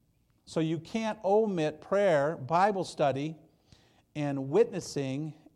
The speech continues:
and not be more tempted to commit sins that you shouldn't, sins of lust, sins of, uh, the flesh, sins of coveting. "Oh, I want to have that. I'm not happy till I get that." Listen, when you get that, you will not be happy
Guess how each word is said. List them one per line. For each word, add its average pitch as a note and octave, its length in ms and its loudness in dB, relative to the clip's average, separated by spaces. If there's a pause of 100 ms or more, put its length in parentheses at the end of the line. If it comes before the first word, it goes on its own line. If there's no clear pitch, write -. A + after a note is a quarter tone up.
(180)
and C#3+ 200 -6
not F3 260 2
be E3+ 100 0
more D#3+ 220 2
tempted F#3 480 -4
to D3 60 -4
commit D3+ 560 -4 (320)
sins F#3 380 -2
that D#3+ 200 -4
you D#3+ 80 0
shouldn't, D#3+ 600 -2 (840)
sins E3+ 320 -4
of D3+ 120 0
lust, D#3 640 4 (1080)
sins F3 360 -2
of, C#3 280 0
uh, C3+ 300 4 (320)
the C3+ 100 -6
flesh, E3+ 640 4 (500)
sins E3 300 -4
of C3+ 120 -6
coveting. F3 460 2
"Oh, D3 100 0
I D3 120 0
want D#3 180 -2
to D3 60 -6
have C#3+ 220 -4
that. D3 240 0
I'm C#3+ 140 -4
not C#3+ 160 -2
happy D3+ 320 -4
till C#3 200 -8
I C3+ 120 -2
get B2+ 220 -8
that." C#3 460 -6 (420)
Listen, F3 320 0
when D#3 160 0
you D#3 120 0
get F3 340 -2
that, C#3+ 260 2
you D3+ 140 -4
will D#3+ 140 -2
not D#3+ 220 -4
be D3 120 -8
happy C#3 520 -10